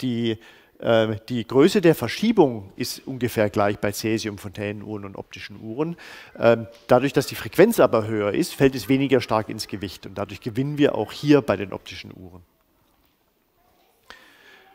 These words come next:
Gut, ähm, genau, hier sind noch ein paar Störeffekte. Jetzt, äh, komme ich zum Prinzip, wie funktioniert denn so eine optische Uhr überhaupt? Wir beginnen an der Stelle mit einem Laser.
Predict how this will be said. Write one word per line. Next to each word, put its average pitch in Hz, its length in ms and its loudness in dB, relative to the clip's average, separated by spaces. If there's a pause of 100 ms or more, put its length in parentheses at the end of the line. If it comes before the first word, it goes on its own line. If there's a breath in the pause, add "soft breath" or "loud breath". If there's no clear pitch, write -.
Gut, - 380 0
ähm, 131 600 2 (640)
genau, 107 240 -2
hier 123 140 0
sind 123 120 -6
noch 120 160 -2
ein 113 80 -8
paar 107 340 0
Störeffekte. 151 920 2 (380 loud breath)
Jetzt, - 280 4
äh, 147 140 0
komme 214 220 4
ich - 60 -2
zum 180 120 -4
Prinzip, 151 380 -2
wie 147 80 0
funktioniert 147 480 -2
denn 131 120 0
so 120 100 -4
eine 110 280 -2
optische 113 400 -6
Uhr 110 220 -4
überhaupt? 101 580 -6
Wir 135 80 4
beginnen 196 460 2
an 147 180 2
der 156 140 8
Stelle 175 240 4
mit 156 200 -2
einem 123 120 -2
Laser. 143 460 2